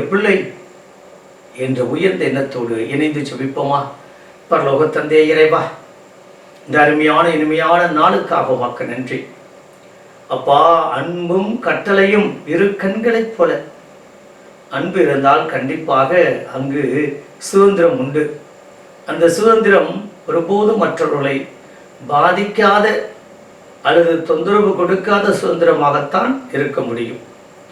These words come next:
அப்படிப்பட்ட அனுக்கிரகத்தை, அனுபவத்தை தரும்படியாக எங்களுடைய வாழ்க்கை மற்றவர்களுக்கு நிம்மதியும் சந்தோஷத்தையும் மனநிறைவையும் ஆனந்தத்தையும்,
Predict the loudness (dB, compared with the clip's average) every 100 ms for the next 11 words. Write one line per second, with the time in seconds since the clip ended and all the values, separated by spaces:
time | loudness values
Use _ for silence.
0 | -20 -20 -8 -6 -4 -4 -2 -2 -2 -2
1 | -2 0 0 -2 -4 -2 -2 -2 -4 -4
2 | -8 -8 -8 -6 -4 -2 0 0 -2 -4
3 | -10 -20 -20 -20 -20 -2 0 4 4 2
4 | 2 2 2 2 -2 -4 -2 -4 -2 -2
5 | -2 -2 -2 -2 0 2 2 0 -6 -4
6 | 0 0 0 -4 -4 -2 0 2 4 4
7 | 2 -4 -6 -14 -20 -20 -20 -20 -20 -20
8 | -20 -20 -12 0 0 2 4 4 4 4
9 | 2